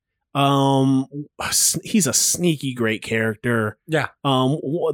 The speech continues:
Speaker 1: I think
Speaker 2: For
Speaker 1: the
Speaker 2: the uninitiated.
Speaker 1: the, yeah, he's a ca-, I, I believe he's, he, he's a captain of, of Rohan.
Speaker 2: He's the, uh,
Speaker 1: Is that, I don't
Speaker 2: he's the nephew of the, of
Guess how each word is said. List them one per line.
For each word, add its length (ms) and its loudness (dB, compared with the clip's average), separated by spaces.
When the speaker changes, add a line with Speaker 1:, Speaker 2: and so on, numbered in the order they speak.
Speaker 1:
I 120 2
think 160 4
Speaker 2:
For 20 6
Speaker 1:
the 120 4
Speaker 2:
the 60 2
uninitiated. 840 2
Speaker 1:
the, 200 0
yeah, 180 6
he's 140 4
a 60 0
ca-, 300 0
I, 160 0
I 40 0
believe 280 4
he's, 140 6
he, 460 2
he's 140 0
a 60 -4
captain 420 -2
of, 200 0
of 340 -2
Rohan. 720 -2
Speaker 2:
He's 220 -2
the, 240 0
uh, 340 -4
Speaker 1:
Is 120 -2
that, 260 2
I 140 0
don't 180 -2
Speaker 2:
he's 200 2
the 120 2
nephew 680 0
of 160 -6
the, 160 -2
of 280 -8